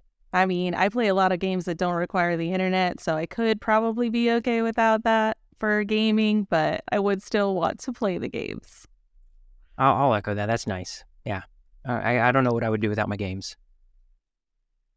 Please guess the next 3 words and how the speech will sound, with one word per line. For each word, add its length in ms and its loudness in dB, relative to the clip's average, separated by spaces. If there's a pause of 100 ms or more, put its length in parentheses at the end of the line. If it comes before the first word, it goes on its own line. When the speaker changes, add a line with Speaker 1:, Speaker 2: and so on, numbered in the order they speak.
(680)
Speaker 2:
Okay. 320 0 (300)
Um, 600 4
when, 380 0